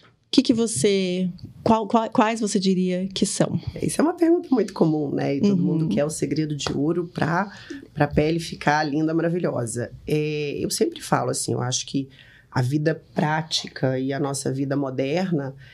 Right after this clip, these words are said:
Speaker 2: ela pode, não permite tanta, tantas etapas de skincare. Tem pessoas que curtem realmente essas etapas, é possível, mas tem necessidade? Às vezes não, porque o básico bem feito funciona,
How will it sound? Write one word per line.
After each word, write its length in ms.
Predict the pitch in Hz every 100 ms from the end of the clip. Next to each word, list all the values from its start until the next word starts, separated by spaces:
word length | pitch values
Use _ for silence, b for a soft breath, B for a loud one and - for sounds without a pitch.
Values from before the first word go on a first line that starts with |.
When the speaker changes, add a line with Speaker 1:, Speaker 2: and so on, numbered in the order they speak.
| B
Speaker 2:
ela 180 | - 135
pode, 640 | 139 - 196 196 180 -
não 140 | 156 196
permite 500 | 208 180 214 - 185
tanta, 960 | - - 170 180 196 196 151 143 135 -
tantas 300 | 175 175 165
etapas 500 | 165 151 139 139 139
de 60 |
skincare. 580 | 139 - 143 135 120 120 -
Tem 120 | -
pessoas 340 | - 440 - -
que 80 | 190
curtem 520 | - 190 208 - 147
realmente 520 | 156 135 135 143 143
essas 180 | - 131
etapas, 480 | 127 - 139 139 127
é 60 |
possível, 560 | 127 135 - 175 160 143
mas 180 | 277 -
tem 160 | 381
necessidade? 680 | 320 - 165 - 175 180 165
Às 140 | 165
vezes 280 | 165 165 170
não, 240 | 156 135 135 B B B -
porque 180 | 165 233
o 60 |
básico 540 | 190 175 196 226 190 160
bem 180 | 147 147
feito 320 | - 151 -
funciona, 580 | 151 160 - 131 -